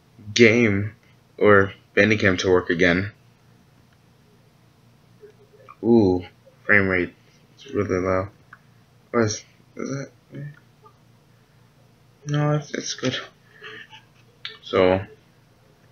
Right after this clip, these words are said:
yeah. Okay, so anyways, gonna be playing some Binding of Isaac today.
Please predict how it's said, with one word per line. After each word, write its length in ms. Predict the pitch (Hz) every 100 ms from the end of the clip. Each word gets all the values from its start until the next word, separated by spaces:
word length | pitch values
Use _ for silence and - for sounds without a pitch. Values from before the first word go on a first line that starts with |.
| _ _ _ _ _ _ _
yeah. 260 | 95 104 104 - _ _ _ _ _ _ - - _ _ _ _ - - - _ - _ _ _ _ _ _ _ _ _ _ _ _ _
Okay, 320 | - - 107 - - - -
so 320 | 107 98 95
anyways, 460 | - 95 90 90 - - - _ _ _ _ _ _ _ _ _ _ _ _ - - _ _ - _ _ _ _ _
gonna 180 | 110 101
be 140 | 82 104
playing 420 | - 104 95 90
some 320 | - 107 98 90
Binding 300 | 98 98 95
of 60 |
Isaac 360 | 98 98 107 -
today. 360 | - 117 123